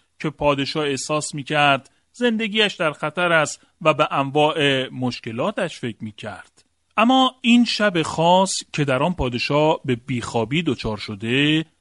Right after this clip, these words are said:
پرحادثه ترین شب در تاریخ امپراتوری است، چون در اینجا مسیر کتاب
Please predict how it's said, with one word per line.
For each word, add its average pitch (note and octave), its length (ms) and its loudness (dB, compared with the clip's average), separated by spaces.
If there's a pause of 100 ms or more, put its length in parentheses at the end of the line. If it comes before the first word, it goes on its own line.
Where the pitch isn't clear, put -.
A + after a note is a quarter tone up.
(240)
پرحادثه E3+ 960 2
ترین E3 400 -8
شب G#3+ 520 -2 (260)
در C3+ 160 2
تاریخ C3+ 580 -8
امپراتوری A#2+ 720 -2
است، - 420 -8 (300)
چون E3+ 360 0 (180)
در C3 120 0
اینجا B2+ 580 2 (220)
مسیر F3 720 -2
کتاب D#3+ 520 -4